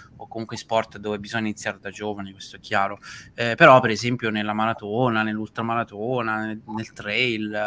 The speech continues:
ecco, soprattutto nel, nell'ultra trail, ci sono tanti atleti che si, si riscoprono campioni iniziando a correre a ventisette, ventotto, alcuni anche a trenta anni, con delle bellissime storie poi da raccontare.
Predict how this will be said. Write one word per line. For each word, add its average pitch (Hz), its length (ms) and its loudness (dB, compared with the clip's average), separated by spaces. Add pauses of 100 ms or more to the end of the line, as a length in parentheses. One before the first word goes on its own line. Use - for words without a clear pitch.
(120)
ecco, 110 200 -8
soprattutto 113 400 -12
nel, 107 120 -8 (240)
nell'ultra 110 400 -8
trail, 104 440 -6 (440)
ci - 120 -8
sono 131 180 4
tanti 139 260 6
atleti 131 360 2
che 113 600 0 (260)
si, - 140 -10
si - 360 -4
riscoprono 156 460 6
campioni 156 440 2
iniziando 120 340 0
a 113 60 -4
correre 113 260 -2
a 110 60 2
ventisette, 107 640 -6
ventotto, 101 640 -8
alcuni 104 320 -10
anche 101 200 -12
a 98 60 -20
trenta 104 380 -6
anni, 101 220 -8
con 127 280 2
delle 117 200 4
bellissime 120 540 2
storie 120 340 4
poi 110 140 -2
da 107 80 -2
raccontare. 104 640 -6